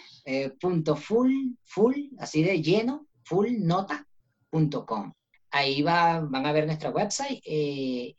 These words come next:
y bueno, ¿qué tenemos? Bueno, tenemos muchas cosas, nos pueden seguir por las redes sociales, como en Instagram como arroba full nota, eh, oficial,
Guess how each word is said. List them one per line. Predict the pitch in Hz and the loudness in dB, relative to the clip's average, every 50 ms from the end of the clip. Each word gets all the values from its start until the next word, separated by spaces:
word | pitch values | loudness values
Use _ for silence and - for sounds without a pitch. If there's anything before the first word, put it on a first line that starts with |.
| - | -8
y | - 160 170 160 | -4 -4 -2 0
bueno, | 170 190 196 175 - | 0 0 0 0 0
¿qué | - 202 | 0 0
tenemos? | 202 240 240 233 202 151 - | 2 4 2 4 2 2 0
Bueno, | 190 208 143 127 | 0 -2 -2 -2
tenemos | - 151 170 202 214 | -4 -6 -4 -4 -4
muchas | 226 220 - 226 208 | -4 -4 -6 -8 -8
cosas, | - - 196 202 196 - 170 | -6 -4 -2 -2 -2 -2 -4
nos | 151 | -2
pueden | 156 156 160 156 | -2 -2 -2 -2
seguir | 170 156 | -4 -4
por | 170 160 | -4 -4
las | 156 151 | -4 -2
redes | 160 160 156 151 | -2 -2 -2 -4
sociales, | 151 143 - 156 156 151 160 160 165 160 | -6 -8 -4 -2 0 2 2 0 0 -4
como | - 151 139 139 135 131 127 123 117 110 - - - - - - | -6 -6 -6 -4 -2 0 0 0 0 -2 -6 -12 -20 -20 -14 -6
en | - 123 127 | 0 2 6
Instagram | 139 139 135 - - 151 147 156 143 | 6 6 4 4 2 2 2 2 2
como | 147 139 131 123 | 0 0 2 2
arroba | 120 120 - - 131 139 147 147 147 - | 2 2 2 2 2 4 4 2 0 -4
full | - 139 139 139 139 | -4 -4 -2 -2 -2
nota, | 135 139 135 143 139 - 156 151 123 110 110 - - - | -2 -2 -4 -4 -4 -4 -4 -4 -2 -4 -6 -8 -10 -12
eh, | 113 113 110 110 107 107 104 101 101 104 101 | -10 -8 -8 -8 -8 -10 -12 -12 -14 -16 -18
oficial, | 98 - - - - - 151 156 170 180 180 180 180 175 | -18 -20 -20 -16 -8 -2 0 2 2 2 2 0 0 -2